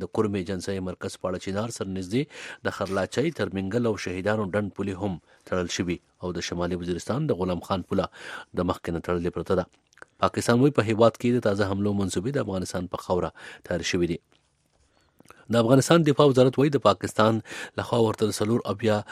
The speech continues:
کسیزه، آ، ترهګرو فهرست ورکړی شوی دی، خو ټینګار کوي چې پاکستان دې هم د افغانستان حکومت لخوا د سپارل شوو لیستونو په تړاو عملي اقدامات ترسره کړي.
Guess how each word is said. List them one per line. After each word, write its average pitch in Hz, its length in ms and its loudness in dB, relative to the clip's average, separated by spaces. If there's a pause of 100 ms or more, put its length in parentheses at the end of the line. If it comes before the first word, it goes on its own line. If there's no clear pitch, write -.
(240)
کسیزه، 113 400 4
آ، - 580 -2
ترهګرو 101 540 2
فهرست 98 520 0
ورکړی 98 260 0
شوی 139 260 6
دی، 151 140 4 (200)
خو - 100 -2
ټینګار 113 380 4
کوي 85 280 -4 (280)
چې - 100 -4
پاکستان 143 480 6
دې 127 140 4
هم 151 100 2
د 139 60 4
افغانستان 107 520 2
حکومت 101 440 -2
لخوا 117 300 -2
د 123 240 -2
سپارل 95 400 0
شوو 123 280 0 (100)
لیستونو 104 420 -2
په 95 200 0
تړاو 92 360 -2
عملي 87 300 -4
اقدامات 85 420 -6
ترسره - 320 -10
کړي. - 200 -6